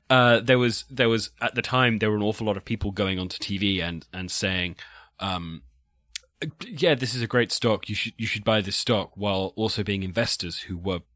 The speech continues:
running that stock behind the scenes. So the idea that this is, is somehow new or different. And I should recommend Julia Furlan's podcast, Go for Broke, on this, which is a, a really good podcast that explains an awful lot of this stuff that was happening at the time. But there were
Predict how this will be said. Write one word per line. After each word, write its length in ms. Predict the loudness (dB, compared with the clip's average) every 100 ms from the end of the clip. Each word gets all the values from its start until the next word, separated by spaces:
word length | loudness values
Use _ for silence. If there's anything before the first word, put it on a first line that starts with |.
| _ -4
running 320 | 0 2 2
that 160 | -2 -4
stock 300 | -6 -6 -8
behind 300 | -8 -8 -8
the 60 |
scenes. 460 | -4 -2 -4 -8 -16 -16 -18 -18 -6
So 280 | 0 2 0 0
the 160 | 0
idea 240 | 2 2 0
that 160 | -2
this 180 | -4 -4
is, 260 | -4 -4 -8
is 200 | -8 -8
somehow 840 | -6 -2 0 0 -2 -4 -6 -10 -14 -20 -20 _ _
new 300 | 0 2 4
or 100 | 2
different. 300 | -2 -6 -2
And 100 | 0
I 40 | 0
should 140 | 2
recommend 340 | 0 2 -2 0
Julia 260 | 0 0
Furlan's 360 | 0 -2 -2 -4
podcast, 520 | -6 -4 -2 -4 -2
Go 120 | -2
for 100 | -2
Broke, 360 | -2 -2 -2 -8
on 60 |
this, 260 | -8 -8 -10
which 180 | -8 -8
is 140 | -8 -8
a, 60 |
a 400 | -6 -6 -4 -4
really 140 | -4 -4
good 240 | -4 -6
podcast 420 | -8 -8 -8 -12
that 80 | -12
explains 580 | -14 -6 -2 -2 -2 -10 _ -6
an 100 | -4
awful 200 | -4 -6
lot 100 | -8
of 80 |
this 140 | -8 -8
stuff 240 | -8 -10
that 80 | -14
was 100 | -8
happening 240 | -6 -8 -12
at 60 |
the 60 | -6
time. 280 | 0 0 -2 -16 -16 -14 -16 -18 -20 _ _
But 120 | 0 2
there 120 | 0
were 460 | 0 0 0 -2